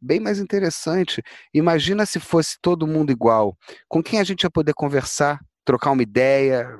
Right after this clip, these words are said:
receber alguma sugestão nova? Ia ser um saco, não é? Eu gosto de pensar assim, se eu não sei lidar com a diferença de outra pessoa, a deficiência é minha e não da outra pessoa. O que que você acha disso?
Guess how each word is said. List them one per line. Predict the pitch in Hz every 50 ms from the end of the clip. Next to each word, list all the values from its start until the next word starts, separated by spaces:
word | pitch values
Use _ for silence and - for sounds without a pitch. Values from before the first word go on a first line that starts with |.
| -
receber | - - 151 156 - - 190 156 151 185
alguma | 196 180 180 175 160
sugestão | 147 - - 151 151 147 - - - 156 143
nova? | 139 147 156 160 151 127 107 - _ _ _ _ _ _ _ -
Ia | 87 85
ser | - - -
um | 110 123
saco, | 135 - - - - - - 147 - - - - - - 92
não | 90 92 98 107
é? | 110 98 - 104 - - - - - - - -
Eu | - 139 180 202
gosto | 190 196 185 - 180
de | 165
pensar | - - 170 160 - - 180 175
assim, | 165 - - - 98 82 80 - _ _ _ _ _
se | - - - - - 208 220
eu | 247 269
não | 262 233 185 160
sei | - - - 151
lidar | 139 127 113 107 120 117 117
com | - -
a | 113
diferença | 104 - - - - 107 101 107 110 107 - - 95
de | 82 101
outra | 98 - 98
pessoa, | 90 - 85 80 - - - 139 151 143 107 92 - _ _ _ _ -
a | - 180
deficiência | 170 208 202 - 196 185 - - - 180 196 - - 254
é | 254
minha | 277 269 262 262 254 240 196 127 92 - _ _ _ _ _ _ _ _
e | 285
não | 294 294 285 285
da | 285
outra | 330 - 302 311
pessoa. | - 330 320 - - 269 202 185 170
O | 170 - _ _ _ _ _ _ _
que | - -
que | -
você | - -
acha | 180 165 - - 139
disso? | 131 123 104 90 82 - - -